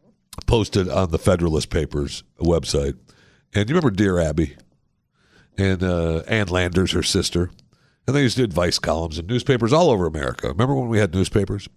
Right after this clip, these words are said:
And, uh, they had newspaper advice columns, and people would write into Abby or Ann Landers and ask, you know, "Hey, my life is all screwed up. What can I do? Can you help me?" And they would answer and print it in the newspaper, and that'd be the article.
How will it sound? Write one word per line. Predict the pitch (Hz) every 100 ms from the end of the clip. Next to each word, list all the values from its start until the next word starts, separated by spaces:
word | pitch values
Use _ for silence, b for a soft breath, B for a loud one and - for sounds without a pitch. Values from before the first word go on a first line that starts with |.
| _ B B B B
And, | 135 123
uh, | - 123 107 95 87 82 _ _ _ _ _ _ -
they | 117
had | 110
newspaper | 120 135 139 117 107
advice | 90 95 90
columns, | - 82 80 80 85
and | 95
people | 107 92 98
would | 92
write | 85 92 87
into | 85 87 78 92 90
Abby | 90 85 87
or | 85 85
Ann | 87
Landers | 82 82 82 85
and | 90 87
ask, | 85 85 76 -
you |
know, | 87
"Hey, | 85 101
my | 90 92
life | 90 90
is | 92 90
all | 90
screwed | - 95 90
up. | 85 85 -
What | 85
can | - 82
I | 82
do? | 78 82 76 -
Can | -
you | 85 78
help | 78 64
me?" | 52 53 -
And | -
they | 131
would | 180
answer | 202 151 -
and | 60 -
print | 90 82
it |
in | 98
the |
newspaper, | 117 80 - - -
and |
that'd | 76
be | 85
the | 117
article. | 95 58